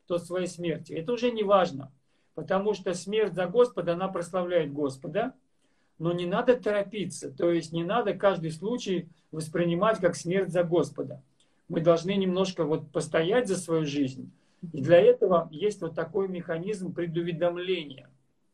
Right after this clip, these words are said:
То есть Господь тебе заранее сообщает, у Него планы.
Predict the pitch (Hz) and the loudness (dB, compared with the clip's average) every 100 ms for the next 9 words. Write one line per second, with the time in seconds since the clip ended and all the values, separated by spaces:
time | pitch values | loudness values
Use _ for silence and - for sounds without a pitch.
0 | _ _ _ _ _ _ _ _ - 170 | _ _ _ _ _ _ _ _ -2 0
1 | 175 175 175 - 214 220 175 185 165 170 | 2 2 0 6 4 4 0 0 2 0
2 | 185 202 185 - 165 - 185 156 143 151 | 0 -2 -4 -6 -8 -6 -4 -2 -4 -10
3 | 156 156 185 165 175 175 147 | -10 -6 -6 -2 0 2 0